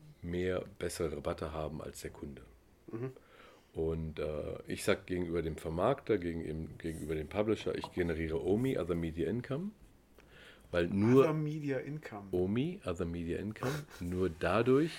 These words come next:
Speaker 2: Also omi war bisher bei mir anders belegt,
Speaker 1: Wie
Speaker 2: aber
Speaker 1: denn?
Speaker 2: na, Oma, Omi.
Speaker 1: Ach, Omi, also meine Omi. Nein, nein, Other Media Income. Das ist, äh, ja, also ist, ja. Äh, weil ich Ware, also das, das Geld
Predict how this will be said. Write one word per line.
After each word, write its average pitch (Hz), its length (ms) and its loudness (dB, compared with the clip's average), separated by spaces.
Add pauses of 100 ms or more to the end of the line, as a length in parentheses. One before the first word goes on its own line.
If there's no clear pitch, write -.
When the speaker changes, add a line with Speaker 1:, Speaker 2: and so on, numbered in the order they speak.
(160)
Speaker 2:
Also 135 240 -4
omi 151 320 2
war 127 120 4
bisher 127 480 2
bei 117 120 -2
mir 117 180 -4
anders 123 320 -2
belegt, 107 460 -6
Speaker 1:
Wie 104 80 8
Speaker 2:
aber 101 100 8
Speaker 1:
denn? 143 120 4 (360)
Speaker 2:
na, 120 140 -4
Oma, 143 440 0
Omi. 165 400 -2
Speaker 1:
Ach, - 60 8
Omi, - 360 12
also 113 400 10
meine 104 260 10
Omi. 95 300 6
Nein, 101 180 10
nein, 90 100 6
Other 113 160 8
Media 113 220 8
Income. 82 240 4 (440)
Das 98 140 0
ist, - 220 -4
äh, 92 200 2
ja, 69 80 -6 (220)
also 92 200 2
ist, - 140 -2 (220)
ja. - 760 -2
Äh, - 120 4
weil 87 500 8
ich - 320 2
Ware, 95 560 4 (120)
also 98 160 4
das, - 180 2
das 107 200 2
Geld 135 360 6